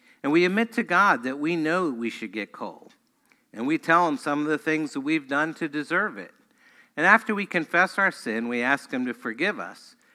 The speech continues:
and to help us not to sin anymore. We thank him for sending Jesus into the world on Christmas Day.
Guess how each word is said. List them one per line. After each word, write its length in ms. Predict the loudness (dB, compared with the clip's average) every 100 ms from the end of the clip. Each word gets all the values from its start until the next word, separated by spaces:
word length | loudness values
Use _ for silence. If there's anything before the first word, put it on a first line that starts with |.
| _ _
and 120 | -6
to 80 | 0
help 260 | 0 0 -2
us 160 | -4
not 220 | -4 -4
to 100 | -6
sin 260 | -12 -10 -8
anymore. 600 | -10 -8 -8 -6 -8 -12 _ _ _ _ _ _ _ -6
We 120 | -2
thank 340 | 2 2 2
him 140 | -2 -2
for 160 | -8
sending 380 | -2 0 0 -2
Jesus 460 | -2 -2 -2 -8 -4
into 220 | -4 -4
the 140 | -4
world 340 | -2 0 0 -4
on 140 | -6
Christmas 500 | -8 -8 -8 -10 -8
Day. 400 | -10 -10 -14